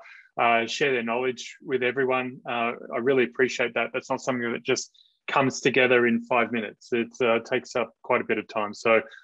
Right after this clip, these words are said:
I really appreciate the time that everyone puts into, into this. And, and of course, Hemal, our support manager, and Paul Beatty.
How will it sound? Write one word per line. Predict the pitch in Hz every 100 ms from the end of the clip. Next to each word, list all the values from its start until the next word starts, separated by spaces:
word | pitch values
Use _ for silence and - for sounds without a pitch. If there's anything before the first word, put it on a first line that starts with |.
| _
I | 127
really | 117 127
appreciate | 117 - 120 117 117 113
the | 123
time | - 117 113
that | 110
everyone | 110 107
puts | 120 -
into, | 120 120 - 123 113 -
into | 135 120 127
this. | 226 233 -
And, | 107 107 _ _ _
and | 151
of | 131
course, | 180 139
Hemal, | 139 120 110
our | 104
support | - - 127
manager, | 110 120 120 127
and | 117
Paul | 135 123
Beatty. | 127 131 143